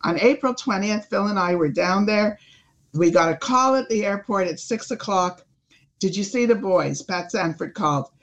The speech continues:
And we said, "Yes." And then the next morning, six A M, I got a call from Pat Sanford again. "We just arrested, um, we just arrested Charlie." So within twenty-four hours, we had this amazing change in our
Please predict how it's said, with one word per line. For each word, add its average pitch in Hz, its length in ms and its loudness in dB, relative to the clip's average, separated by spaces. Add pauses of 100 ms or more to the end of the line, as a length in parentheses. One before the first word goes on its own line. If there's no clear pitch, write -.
(200)
And 165 100 -2
we 180 100 0
said, 202 340 0
"Yes." 165 520 0 (100)
And 175 180 -4
then 185 240 2
the 180 180 0
next - 260 -4
morning, 254 260 2
six 247 300 -2
A 220 160 4
M, 196 300 4 (360)
I 185 140 4
got 190 220 2
a 185 40 -4
call 202 380 0
from 165 420 0
Pat 202 240 0
Sanford 208 460 0
again. 185 480 2 (320)
"We 170 100 0
just 254 320 2
arrested, 208 720 -2 (380)
um, 160 500 2 (160)
we 185 120 -2
just 247 220 -2
arrested 202 480 0
Charlie." 170 640 0 (220)
So 202 160 0
within 214 260 2
twenty-four 254 600 2
hours, 208 760 0
we 190 160 0
had 185 260 -2
this - 460 -8
amazing 190 680 0
change 190 480 0
in 165 120 2
our 151 340 2